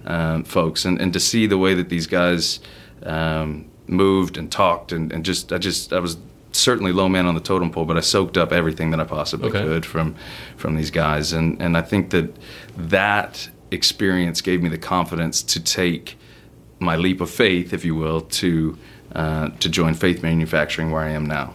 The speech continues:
Speaker 2: So how long you been at Faith Manufacturing?
Speaker 1: Four and a half, approaching five years.
Speaker 2: And so you've been in sales, uh, when you, when you started there?
Speaker 1: I did. I, I started as, uh, our global account salesman, um, global account manager.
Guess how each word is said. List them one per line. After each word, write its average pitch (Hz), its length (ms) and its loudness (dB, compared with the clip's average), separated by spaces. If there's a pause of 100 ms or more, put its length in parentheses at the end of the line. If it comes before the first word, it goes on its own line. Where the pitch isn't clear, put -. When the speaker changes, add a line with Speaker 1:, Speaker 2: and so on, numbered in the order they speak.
Speaker 2:
So - 180 0
how 139 140 4
long 156 160 4
you 101 60 4
been 92 140 4
at 80 120 -2
Faith 82 220 -6
Manufacturing? 76 640 -10 (340)
Speaker 1:
Four 160 300 2
and 151 80 2
a 139 40 2
half, 151 300 2
approaching 123 420 0
five 113 320 2
years. 123 420 -2
Speaker 2:
And 104 120 2
so - 100 2
you've 104 140 6
been 98 140 2
in 85 60 0
sales, 92 500 -2
uh, 82 380 -2
when 80 180 -4
you, 78 220 -6
when 85 160 -4
you 80 60 -4
started 85 360 0
there? 69 100 -4
Speaker 1:
I 117 80 4
did. 113 340 2
I, 92 180 2
I - 20 4
started 104 680 2
as, 92 640 0
uh, 90 400 2
our 87 460 2 (340)
global 90 380 4
account 90 560 0
salesman, 92 640 0
um, 85 540 2
global 87 260 2
account 87 300 0
manager. 87 500 0